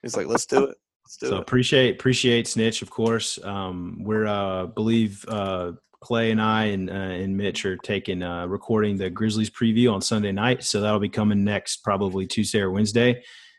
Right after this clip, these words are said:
Speaker 2: as we get ready for the N B A. So be on the lookout for that. Um, but yeah, so we got a new caller this week, Rocktober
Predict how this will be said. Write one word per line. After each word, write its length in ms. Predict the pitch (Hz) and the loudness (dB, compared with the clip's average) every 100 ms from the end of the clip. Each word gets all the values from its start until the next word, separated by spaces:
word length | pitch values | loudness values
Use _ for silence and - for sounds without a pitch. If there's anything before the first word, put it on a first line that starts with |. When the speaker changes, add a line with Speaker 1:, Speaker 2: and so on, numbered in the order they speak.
| - | -4
Speaker 2:
as 120 | 98 | -2
we 60 | 95 | 2
get 100 | 95 | 4
ready 200 | 98 95 | 4 2
for 140 | - | 0
the 60 | 95 | 0
N 100 | 92 | 2
B 120 | 95 | 2
A. 160 | 98 104 | 4 4
So 140 | - 92 | 2 0
be 100 | 92 | 0
on 60 | |
the 60 | 90 | -2
lookout 300 | 90 87 - | 0 -2 -2
for 100 | 82 | -2
that. 260 | 90 98 - _ _ _ _ - - - - | 0 0 -2 _ _ _ _ -10 -10 -10 -4
Um, 400 | 104 98 95 92 | 0 2 4 2
but 100 | 92 | 4
yeah, 140 | 143 175 | 6 6
so 140 | - | 4
we 40 | 120 | 6
got 120 | 131 | 8
a 40 | 123 | 8
new 120 | 131 | 8
caller 320 | 135 135 127 | 8 8 8
this 200 | 127 - | 6 6
week, 240 | 127 127 117 | 6 6 4
Rocktober 560 | 117 117 - 127 123 | 2 2 4 6 6